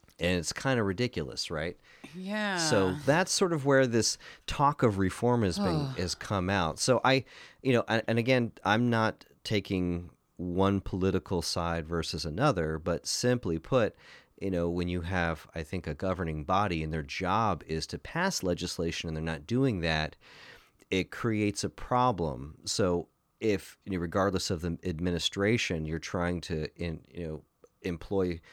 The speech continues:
Speaker 1: some kind of public policy, then it sort of puts the burden on other branches, and, and then you have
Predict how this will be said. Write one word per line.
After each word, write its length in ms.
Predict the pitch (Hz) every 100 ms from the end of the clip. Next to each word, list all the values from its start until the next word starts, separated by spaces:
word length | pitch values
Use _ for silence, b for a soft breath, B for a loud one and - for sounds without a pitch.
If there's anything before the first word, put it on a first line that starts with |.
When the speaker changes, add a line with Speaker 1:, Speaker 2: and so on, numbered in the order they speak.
| B
Speaker 1:
some 220 | B - 143
kind 180 | 107
of 140 | 101 -
public 400 | 120 101 92 -
policy, 760 | - 117 120 98 - 78 78 76 B B B B B -
then 280 | 101 113
it 120 | 113 -
sort 260 | - 107
of 140 | 92 -
puts 480 | 120 110 - - -
the 180 | 92 90
burden 380 | 78 104 104 92
on 160 | 85
other 220 | 87 92
branches, 640 | 80 87 87 90 90 82 82
and, 240 | 80 76 -
and 220 | 80 80
then 220 | 85 85
you 140 | 82
have 440 | 78 82 80 73